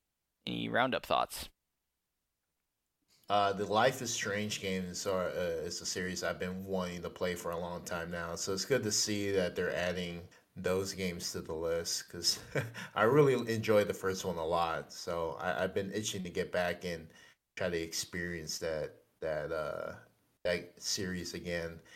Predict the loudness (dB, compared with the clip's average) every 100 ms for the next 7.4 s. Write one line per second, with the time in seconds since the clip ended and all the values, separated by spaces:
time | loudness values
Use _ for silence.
0 | -20 -20 -20 _ _ -6 0 2 2 2
1 | 4 4 6 4 6 4 4 6 6 4
2 | -2 -2 0 2 2 2 2 2 2 4
3 | 0 -4 -14 -4 0 2 0 -2 -2 2
4 | 4 4 4 2 2 4 4 4 4 4
5 | 2 2 4 2 0 0 0 -2 0 2
6 | 2 2 0 4 6 6 4 4 2 2
7 | -4 0 4 4